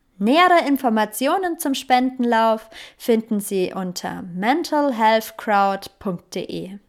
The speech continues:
Falls Sie auch Interesse haben, die anderen hundertachtzig Veranstaltungen der Münchner Woche für seelische Gesundheit kennenzulernen, dann schauen Sie doch unter woche seelische gesundheit punkt de vorbei.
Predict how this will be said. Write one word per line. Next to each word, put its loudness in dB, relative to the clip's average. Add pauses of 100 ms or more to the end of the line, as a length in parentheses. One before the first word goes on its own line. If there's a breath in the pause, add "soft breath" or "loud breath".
(960 loud breath)
Falls 2
Sie 4
auch 2
Interesse 2
haben, 2
die -4
anderen 0
hundertachtzig -2
Veranstaltungen 0
der 2
Münchner 0
Woche 2
für -2
seelische -2
Gesundheit -2
kennenzulernen, -2 (340 loud breath)
dann 0
schauen 2
Sie 0
doch 2
unter -2
woche 2 (420)
seelische 0 (520)
gesundheit -4
punkt -8
de -2
vorbei. -6